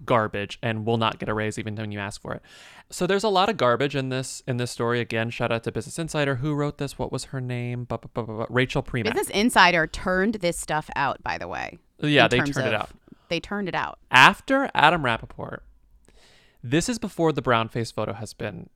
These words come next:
Speaker 1: revealed. Adam Rappaport releases a thing like all the brands, um,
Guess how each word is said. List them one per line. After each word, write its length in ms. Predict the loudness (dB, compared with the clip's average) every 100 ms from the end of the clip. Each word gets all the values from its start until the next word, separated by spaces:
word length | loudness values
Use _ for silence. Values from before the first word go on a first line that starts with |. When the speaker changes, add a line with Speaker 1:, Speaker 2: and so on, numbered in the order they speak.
| _
Speaker 1:
revealed. 380 | -10 -8 -14 -18 _ -2
Adam 300 | 0 2 0
Rappaport 500 | -2 -2 -6 -4 -4
releases 340 | -8 -10 -10
a 60 | -8
thing 200 | -6 -6
like 200 | -8 -6
all 160 | -4
the 80 | -4
brands, 540 | -4 -4 -4 -8 -14 -18 _ -6
um, 300 | -4 -4